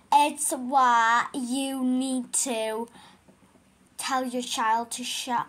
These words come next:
up. Because he's a bad boy. Yeah. And faster. I'm daughter of a manager. He's gonna put you in jail.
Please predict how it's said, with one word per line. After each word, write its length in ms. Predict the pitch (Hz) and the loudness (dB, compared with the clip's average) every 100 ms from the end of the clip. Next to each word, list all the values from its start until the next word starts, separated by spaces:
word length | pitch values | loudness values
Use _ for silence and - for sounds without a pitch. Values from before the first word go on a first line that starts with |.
| - | -4
up. 480 | 202 175 - - - - _ - - - - | -4 -4 -10 -18 -18 -20 _ -20 -20 -20 -16
Because 880 | 247 254 247 240 233 226 - - - - - - | -10 -4 0 0 0 -4 -8 -10 -12 -20 -20 -12
he's 240 | - 277 | -6 -4
a 40 | 240 | -4
bad 420 | - 196 185 190 | -2 0 0 -4
boy. 400 | 196 190 - - - - _ _ - - _ | -16 -14 -16 -18 -20 -20 _ _ -16 -16 _
Yeah. 260 | - 196 - - _ - _ - - - - _ _ - - _ _ _ - - - - - - | -8 -6 -6 -12 _ -20 _ -20 -20 -20 -20 _ _ -20 -20 _ _ _ -20 -20 -20 -20 -8 -2
And 140 | 277 | -2
faster. 960 | - 277 254 247 - 220 175 76 - 277 - - _ - - _ _ _ _ _ _ - - - - | 4 6 6 4 2 4 4 2 -2 -8 -18 -20 _ -20 -20 _ _ _ _ _ _ -20 -20 -16 0
I'm 220 | 285 277 254 | 2 2 2
daughter 360 | 262 269 - | 0 0 0
of 160 | 240 220 | -4 -6
a 40 | |
manager. 1000 | 220 220 190 202 202 196 196 175 180 - - _ _ _ - | -10 -4 -2 -2 -6 -10 -8 -6 -6 -8 -12 _ _ _ -12
He's 160 | - 302 | -6 -2
gonna 220 | 269 233 | -2 -4
put 240 | - 247 226 | -6 -10 -8
you 140 | 208 | -8
in 220 | 185 185 | -8 -8
jail. 920 | - - 180 180 175 160 - - - | -10 -12 -12 -10 -12 -14 -18 -20 -20